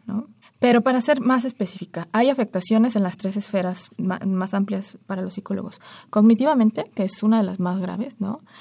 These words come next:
Porque como lo estamos manipulando, lo estamos influenciando, y obviamente entre más pequeño, más fácil será manipularlo. Esto, este, cambiará.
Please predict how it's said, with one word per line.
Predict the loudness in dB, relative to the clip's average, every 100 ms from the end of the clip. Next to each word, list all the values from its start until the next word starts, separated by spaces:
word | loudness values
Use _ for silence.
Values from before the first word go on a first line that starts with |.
| -20 -18
Porque | -6
como | -2 -2
lo |
estamos | -2 -2 -2
manipulando, | 0 0 2 2 4 4 2
lo |
estamos | 0 -4 -2 -2
influenciando, | -2 -2 0 2 4
y | 4 2
obviamente | 4 4 4
entre | 0 0
más | -2 -2
pequeño, | -4 -4 -2 0 0 -2 -8 _ _ _ _
más | -4 -2 -2
fácil | -2 0 -2
será | -2 -2 0
manipularlo. | 0 -2 0 0 2
Esto, | -2 0 -2 -2 -20 _ _ -6
este, | -6 -4 -8
cambiará. | -2 0 2 2 0 -2